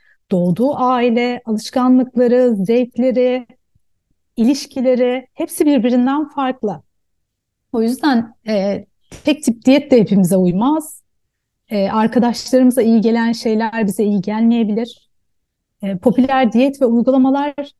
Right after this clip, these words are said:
e, metabolizmayı ve sağlığı bozabilir. Gerçekten çok, çok, çok kritik bir şey bu. Yani gluten konusu mesela çok karmaşık. Aslında normalde gluten hassasiyeti olmayan birinin glutensiz beslenmesi gerekmez.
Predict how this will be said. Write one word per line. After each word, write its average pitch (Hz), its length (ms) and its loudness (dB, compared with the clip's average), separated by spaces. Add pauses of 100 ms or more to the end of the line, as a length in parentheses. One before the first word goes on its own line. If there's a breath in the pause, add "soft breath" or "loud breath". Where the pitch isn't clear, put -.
(180)
e, 202 160 -6
metabolizmayı 269 840 0
ve 311 100 -2
sağlığı 269 560 -2
bozabilir. 247 460 0
Gerçekten 247 560 -4
çok, 277 280 -4
çok, - 220 -4
çok 277 160 -4 (380)
kritik 233 420 0
bir 185 40 0
şey 165 300 -4
bu. - 180 -14 (840)
Yani 247 260 2 (280)
gluten 294 400 2
konusu 349 480 -4 (180)
mesela 285 360 -2
çok - 220 -6
karmaşık. 254 640 0 (100)
Aslında 254 640 0 (320)
normalde 226 400 -2
gluten 254 400 -2
hassasiyeti 247 600 -4
olmayan 226 560 0
birinin 202 400 -6 (280)
glutensiz 240 640 0
beslenmesi 202 520 -4
gerekmez. - 600 -2